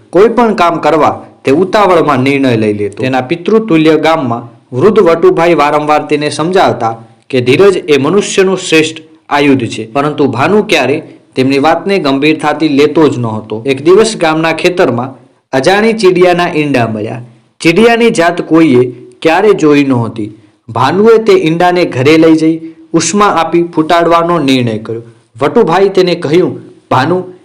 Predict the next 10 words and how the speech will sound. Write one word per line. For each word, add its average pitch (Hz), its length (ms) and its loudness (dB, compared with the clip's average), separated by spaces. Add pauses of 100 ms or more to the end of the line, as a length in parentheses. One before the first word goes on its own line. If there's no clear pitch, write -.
(160)
ઈંડાને 214 420 0
સમય 180 460 0
જોઈએ. 107 420 -6 (300)
પ્રકૃતિના 190 640 0
કામમાં 165 480 -2
ઉતાવળ 160 420 0
કરશો 170 500 -2 (220)
તો 160 120 4
નુકસાન 170 500 0
થાય." 101 220 -12